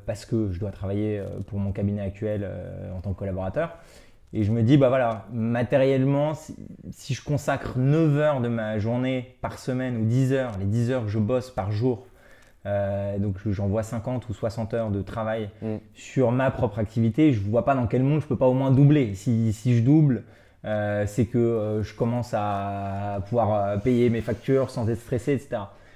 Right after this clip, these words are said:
Speaker 1: Mais la réalité, c'est que quand tu te lances, t'as toujours un stress financier. C'est une réalité.
Speaker 2: Ouais, bien sûr. Et donc, vous, vous décidez de partir. OK, les cinquante questions, euh, ça match. Du coup, c'est quoi le projet du cabinet ? C'est quoi la vision ? C'est quoi vos ambitions en termes de chiffres,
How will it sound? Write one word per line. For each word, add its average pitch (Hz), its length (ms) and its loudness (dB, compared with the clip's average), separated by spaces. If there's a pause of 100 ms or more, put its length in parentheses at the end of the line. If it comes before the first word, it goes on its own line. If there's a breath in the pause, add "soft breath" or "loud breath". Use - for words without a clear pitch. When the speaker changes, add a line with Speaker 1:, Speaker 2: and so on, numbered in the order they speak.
(160 loud breath)
Speaker 1:
Mais 135 180 2 (180)
la 113 160 2
réalité, 107 380 4
c'est 110 160 -4
que 113 80 -2
quand 110 180 -4
tu 107 140 -4
te - 120 -8
lances, 147 220 -2
t'as 101 80 -10
toujours 113 280 -2
un 98 60 -4
stress - 300 -6
financier. 110 400 -4 (1700 soft breath)
C'est - 160 -14
une 95 60 -4
réalité. 104 420 -2 (200)
Speaker 2:
Ouais, 98 80 -6 (180)
bien 98 100 -4
sûr. 98 180 -8 (680 loud breath)
Et 127 40 2
donc, 135 280 0 (100)
vous, 135 280 -2
vous 139 180 4
décidez 151 300 4
de 123 60 -4
partir. 156 720 0
OK, 123 220 0
les 147 260 2
cinquante 123 400 -6
questions, 131 640 -4
euh, 104 240 -4
ça 120 200 -6
match. 135 420 -8
Du 104 160 -4
coup, 160 120 -4
c'est - 180 -6
quoi 127 180 -2
le 120 80 -2
projet 107 300 -4
du 104 100 -6
cabinet ? 107 400 -4
C'est 101 260 -14
quoi 127 220 0
la 113 80 0
vision ? 107 420 -4
C'est - 200 -14
quoi 127 160 -2
vos 110 200 -4
ambitions 113 400 -6
en 110 60 -6
termes 110 220 -6
de 107 60 -6
chiffres, 143 420 -6